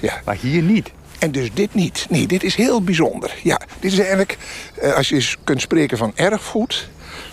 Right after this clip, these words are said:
Speaker 1: en dan zou je dit erfgoed kunnen, eh, noemen... niet alleen maar omdat er zo'n bijzonder bos op staat... maar omdat die bosbodem zo bijzonder is. IJsselerfgoed, zo zou je het kunnen noemen.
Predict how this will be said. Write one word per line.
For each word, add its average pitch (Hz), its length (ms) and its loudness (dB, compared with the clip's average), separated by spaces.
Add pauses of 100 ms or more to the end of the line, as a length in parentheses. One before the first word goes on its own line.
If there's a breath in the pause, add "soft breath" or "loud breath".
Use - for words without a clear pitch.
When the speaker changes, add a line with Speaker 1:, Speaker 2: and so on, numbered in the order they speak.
(140 loud breath)
Speaker 1:
en 139 140 -2
dan 139 120 2
zou 143 240 4
je 135 80 2
dit 165 200 2
erfgoed 170 400 -2
kunnen, 165 400 2
eh, 151 220 4
noemen... 156 540 2
niet 175 180 4
alleen 156 220 4
maar 143 180 2
omdat 120 320 0
er 117 160 -4
zo'n 107 320 -2
bijzonder 107 360 2
bos 147 200 4
op 170 100 0
staat... 151 260 0
maar 143 120 -2
omdat 135 280 0
die 135 120 -2
bosbodem 123 640 -2
zo 92 140 -6
bijzonder 104 460 -8 (100)
is. - 240 -8 (720 loud breath)
IJsselerfgoed, - 800 -4
zo 127 100 0
zou 135 200 2
je 123 60 4
het - 80 -4
kunnen 117 280 2
noemen. 101 240 0